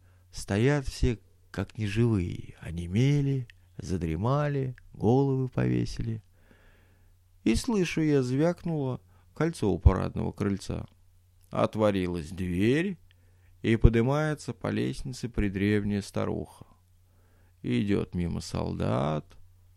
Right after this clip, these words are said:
подошла к двери, коленками уперлась и выломила дверь. Выломила и ушла к царице в покое.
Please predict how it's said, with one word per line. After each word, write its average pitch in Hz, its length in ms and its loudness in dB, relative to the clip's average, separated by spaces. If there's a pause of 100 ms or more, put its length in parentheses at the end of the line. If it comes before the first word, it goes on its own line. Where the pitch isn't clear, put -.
(160)
подошла 117 580 2
к 98 100 -6
двери, 101 640 2 (560)
коленками 110 920 0
уперлась 156 1160 0
и 131 180 12
выломила 247 580 6
дверь. 110 460 4 (600)
Выломила 156 920 2
и 143 80 8
ушла 117 440 2
к - 80 -6
царице 113 460 0
в 98 60 -8
покое. 87 500 -2